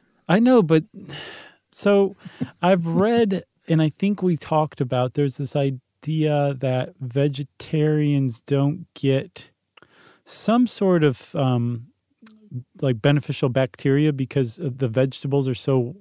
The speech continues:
Speaker 1: well rinsed and washed in the United States, and there's some, something in the dirt that is helpful. But, I mean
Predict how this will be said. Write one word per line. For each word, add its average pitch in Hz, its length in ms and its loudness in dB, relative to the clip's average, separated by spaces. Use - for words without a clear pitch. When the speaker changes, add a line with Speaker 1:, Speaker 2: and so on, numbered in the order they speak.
Speaker 1:
well 131 520 -2
rinsed 127 400 -4
and 120 180 -2
washed 120 540 -2
in 143 100 0
the 147 80 2
United 156 340 0
States, - 380 -2
and 127 100 -2
there's 127 160 -4
some, 127 260 -2
something 147 460 2
in 139 160 4
the 131 60 4
dirt 131 440 0
that 139 260 -2
is 131 200 -4
helpful. 175 520 -2
But, 131 220 0
I 139 100 -2
mean 123 440 0